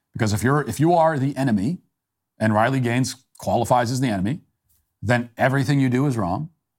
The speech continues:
everything you say is wrong, and there is nothing anyone, anyone could ever do to you, uh, or, or anything anyone, anything anyone could say to you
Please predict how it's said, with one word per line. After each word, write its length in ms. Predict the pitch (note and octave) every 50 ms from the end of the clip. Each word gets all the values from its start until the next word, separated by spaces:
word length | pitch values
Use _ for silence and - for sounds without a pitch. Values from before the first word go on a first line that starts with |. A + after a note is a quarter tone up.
| _ _ _ -
everything 360 | B2 B2+ C3 C3+ A#2+ C#3 C3+
you 80 | C3+ B2+
say 260 | - - G3 G3+ G3
is 140 | D3 G2+ F#2
wrong, 320 | E2 C#2+ F2 A#2+ D3+ - _ _ _ _ _ _ _ _ _ _ _ _ _ _ _ _ _ _ _
and 120 | B2 C3 C3
there 80 | B2+
is 120 | B2 G2 A2
nothing 460 | B2 C3 D#3 D#3 - F3 D#3 D3 -
anyone, 560 | B2+ C#3 D#3 D#3+ D#3+ D#3 D#3 D#3 D3+ D3 - - _ _ _ _ _ _ _ _
anyone 300 | B2 C#3 D3+ D3+ D3+ D3+
could 120 | C#3+ C3 C3+
ever 180 | C3+ B2 A#2+
do 300 | A2 F#2+ A#2+ B2+ C3+ C3+
to 140 | C3 - G#2+
you, 420 | G2+ F#2+ C#3+ C#3+ G2 D2 D#2 - - _ _ _ _ _ _ _ _ _ _ _ _ _ _ _ _ _ _
uh, 300 | - A#2 A2 G2+ G#2 A#2 - - _ _ _ _ _ _ _ _ _ _ _ _ _ _ _
or, 120 | - A#2 G2+
or 280 | G#2 A#2 A2 G#2+ A2
anything 360 | A2 B2 C3 C#3 B2+ A#2+ C3 B2+
anyone, 280 | B2 C3+ C#3 C3+ C3
anything 520 | B2+ B2 A#2+ A2 - B2+ C#3 B2 B2+ C3 B2
anyone 240 | B2+ B2+ B2 A#2
could 160 | - A2+ G2 -
say 300 | - - E3 F3 F#3+ D3+
to 120 | - D3
you 180 | - - -